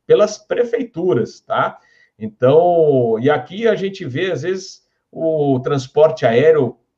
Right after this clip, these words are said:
né, deixado de lado, ah, não vai, não rende nada, isso aí, né, vai ter... Mas olha só, quem sabe aproveitar, olha só o volume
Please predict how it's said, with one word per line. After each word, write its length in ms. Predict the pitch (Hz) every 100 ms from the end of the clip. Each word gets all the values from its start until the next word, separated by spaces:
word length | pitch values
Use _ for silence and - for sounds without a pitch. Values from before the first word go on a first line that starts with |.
| _
né, 280 | 113 147 127
deixado 460 | 123 120 131 131 123
de 100 | 131
lado, 380 | 131 151 170 311
ah, 260 | 320 269
não 160 | 170 147
vai, 360 | 160 160 120 - _ -
não 160 | 147
rende 320 | 131 160 135
nada, 720 | 127 160 190 170 139 131 117 117
isso 180 | 117
aí, 720 | - 131 170 156 135 113 110 117
né, 200 | 143 151
vai 180 | 127 123
ter... 180 | 131 - _
Mas 200 | - 131
olha 240 | 170 202 156
só, 300 | - 113 104
quem 200 | - 160
sabe 300 | - 180 175
aproveitar, 880 | 170 175 165 175 - 175 196 - _
olha 260 | 151 165 175
só 400 | - 165 185 180
o 120 | 143
volume 720 | 151 180 151 165 196 196 202